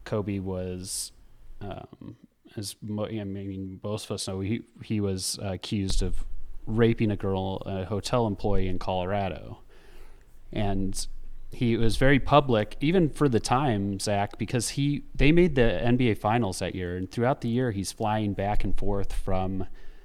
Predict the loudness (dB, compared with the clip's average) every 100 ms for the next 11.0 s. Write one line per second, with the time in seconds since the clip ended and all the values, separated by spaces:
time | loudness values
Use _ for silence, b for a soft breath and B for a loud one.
0 | b b 2 6 6 6 4 4 0 -2
1 | 0 0 0 -2 -4 -4 -2 0 2 0
2 | -2 -4 -4 -4 -4 -2 -2 0 0 -2
3 | -4 -6 -4 -2 -2 -2 -4 -8 -8 -8
4 | b b b b b -2 2 2 2 2
5 | 0 0 -2 -2 0 0 -2 -4 -4 -6
6 | -4 0 0 0 -2 -4 -2 0 0 -2
7 | -6 -10 -8 -4 -2 -2 0 -2 -2 2
8 | 2 2 0 -2 -4 -6 -4 -2 -2 2
9 | 2 2 0 -4 -4 -4 -6 -2 -2 -2
10 | 0 4 4 2 -6 -2 2 2 0